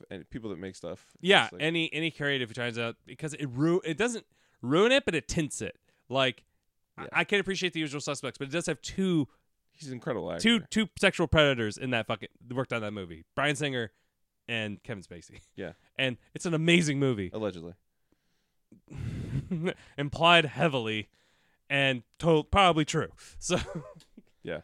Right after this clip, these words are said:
Speaker 2: I'm, ah, God damn it! It just pisses me
Speaker 1: Two
Speaker 2: off 'cause
Speaker 1: probable monsters,
Speaker 2: Ugh.
Speaker 1: uh, working bo-, in front and behind the camera.
Speaker 2: It's just such a good fucking movie, but, ugh.
Speaker 1: It's great. It's a great movie.
Speaker 2: <clears throat>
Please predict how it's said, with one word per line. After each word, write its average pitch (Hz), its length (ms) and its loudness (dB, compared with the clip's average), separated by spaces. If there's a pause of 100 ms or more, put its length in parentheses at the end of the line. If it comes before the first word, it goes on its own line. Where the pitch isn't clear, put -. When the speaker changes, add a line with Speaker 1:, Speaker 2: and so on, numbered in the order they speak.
(420)
Speaker 2:
I'm, 151 420 0 (880)
ah, - 260 -10
God - 240 -16
damn 87 180 -20
it! 95 160 -16
It - 100 -20
just - 180 -18
pisses 98 260 -16
me 98 120 -10
Speaker 1:
Two 92 40 -8
Speaker 2:
off 92 80 -8
'cause 113 80 -8
Speaker 1:
probable 101 360 -2
monsters, 90 680 -12
Speaker 2:
Ugh. 117 80 -12
Speaker 1:
uh, 92 300 -10 (200)
working 101 300 -10
bo-, 87 160 -10 (240)
in 104 100 -10
front 104 360 -8
and 95 240 -12
behind 95 260 -14
the 90 40 -16
camera. 92 280 -14
Speaker 2:
It's 123 120 -8
just - 280 -8
such 127 280 -4
a 110 40 -8
good 107 260 -8
fucking 104 320 -14
movie, 92 380 -12
but, - 120 -12 (100)
ugh. 120 80 -8
Speaker 1:
It's 98 100 -8
great. 127 220 -8 (240)
It's - 80 -20
a - 20 -20
great 101 220 -16
movie. 98 240 -18 (500)
Speaker 2:
<clears throat> 151 320 2